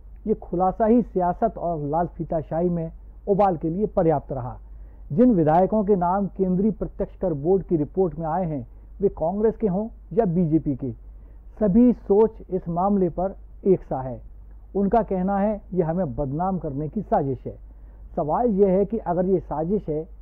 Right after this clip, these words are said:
तो किसकी, क्योंकि दस्तावेज तो कुछ और ही कहानी कह रहे हैं। सत्ता दल और विपक्ष दोनों के नेताओं का नाम होने से मध्य प्रदेश सरकार को जरूर सांप सूंघ गया है। इधर इस मामले में चुनाव आयोग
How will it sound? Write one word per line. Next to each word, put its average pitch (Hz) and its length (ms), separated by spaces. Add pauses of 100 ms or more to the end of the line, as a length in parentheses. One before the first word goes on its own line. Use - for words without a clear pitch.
(220)
तो 240 60
किसकी, 160 460 (540)
क्योंकि 208 240
दस्तावेज 190 580
तो 202 80
कुछ 180 180 (260)
और 180 280
ही 220 100
कहानी 165 400
कह 151 200
रहे 135 160
हैं। 120 160 (1040)
सत्ता 226 340
दल 233 280 (140)
और 170 80
विपक्ष 170 460 (320)
दोनों 226 360
के 240 200
नेताओं 196 460
का 196 140
नाम 165 300
होने 160 420
से 175 340
मध्य 147 500
प्रदेश 190 460
सरकार 170 420
को 151 240
जरूर 156 440 (520)
सांप 202 160
सूंघ 131 280
गया 120 160
है। 110 200 (580)
इधर 214 220
इस 226 280
मामले 180 380
में 220 140
चुनाव 185 520
आयोग 170 240